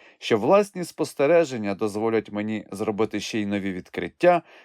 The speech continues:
я часто просив у його милості дозволу відвідати сусідні стада Єгу. Певний, що огида,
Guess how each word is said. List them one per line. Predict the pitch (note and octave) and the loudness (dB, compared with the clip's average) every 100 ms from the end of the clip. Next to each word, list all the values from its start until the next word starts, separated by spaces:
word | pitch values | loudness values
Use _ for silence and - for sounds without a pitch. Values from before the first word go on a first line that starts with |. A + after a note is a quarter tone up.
| _ | _
я | G2 F#2+ | 0 0
часто | - G3+ G#3 - G3+ | 2 2 2 2 0
просив | - F#3 - F#3 - | 0 -4 0 0 0
у | |
його | C3+ A#2+ G2+ | 0 2 2
милості | G#2 B2+ B2+ - B2 A2+ | 2 2 0 -2 -6 -6
дозволу | G2+ F2+ G#2+ G#2 G2 G2 | -6 4 4 4 -2 -2
відвідати | F#2 F#2+ F#2 G#2 G2 G2+ F2+ _ | -2 -4 -2 0 2 0 -2 _
сусідні | _ - G#2+ - A2 G#2+ | _ -8 -6 -4 -4 -4
стада | G2+ - A#2 B2 | -6 -2 2 4
Єгу. | C3 F3+ C#3+ F2 E2+ _ _ _ - | 4 4 4 4 -4 _ _ _ 4
Певний, | B2+ C3 G2+ E2+ - | 6 4 0 -10 -12
що | - F#2+ - | -6 -4 0
огида, | F#2 F#2 B2+ G#2 F2+ | 0 2 0 0 -4